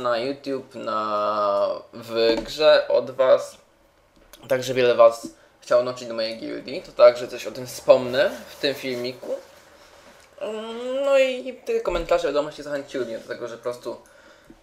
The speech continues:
yy, zrobić po raz kolejny ten filmik. W języku polskim. Po raz kolejny. Dlaczego powiedziałem po raz kolejny? Nie wiem, ale nieważne. Tak jak widzicie, tu jest nowe konto.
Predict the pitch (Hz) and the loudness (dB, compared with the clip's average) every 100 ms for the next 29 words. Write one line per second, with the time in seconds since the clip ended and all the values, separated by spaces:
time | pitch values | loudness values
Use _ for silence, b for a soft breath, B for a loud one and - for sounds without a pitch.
0 | - - 123 123 123 123 120 120 113 110 | -12 -8 -4 -4 -2 -4 -2 -2 -2 -10
1 | - - - - - - 117 110 110 107 | -16 -18 -14 0 2 2 4 4 2 -2
2 | 101 - 113 - - _ - _ _ _ | -4 -6 -16 -16 -18 _ -20 _ _ _
3 | _ _ _ _ _ _ _ _ - - | _ _ _ _ _ _ _ _ -20 -16
4 | 104 110 117 - - - - - - - | -12 -12 -12 -14 -4 -4 -4 -18 -18 0
5 | 113 - - - - - - - - 117 | 0 0 -6 -6 -8 -12 -12 -12 -10 -6
6 | - - 123 123 113 117 - - - 120 | -6 0 0 0 -4 -6 -6 -10 -2 0
7 | 123 123 98 - - - b b b b | 0 0 -6 -10 -18 -20 b b b b
8 | b b b b 185 180 175 165 - 165 | b b b b 0 0 0 -6 -4 -2
9 | - 165 143 - - 143 170 135 127 117 | 0 -2 -2 -4 -6 -2 2 0 2 0
10 | 110 - 113 120 151 | 0 0 4 4 2